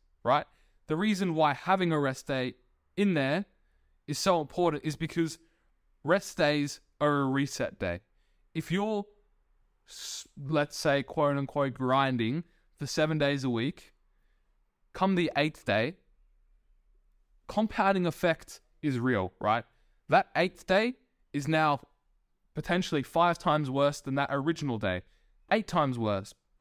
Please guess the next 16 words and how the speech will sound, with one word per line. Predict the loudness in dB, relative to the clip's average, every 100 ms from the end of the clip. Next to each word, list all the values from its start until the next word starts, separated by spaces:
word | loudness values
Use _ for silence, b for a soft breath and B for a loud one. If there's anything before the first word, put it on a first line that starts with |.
| _ _
physically, | -4 -2 -2 -4 -6 -4 0
right? | 0 0 B B
You're | 0
not | 0 0
able | 0 -2 -6
to | -6
give | -2
as | -2
much | 0 0 -2
as | -4
you | 0
were | 2 0 -4 _
on | -4 0
that | 0 0
first | 2 2 0
day. | -6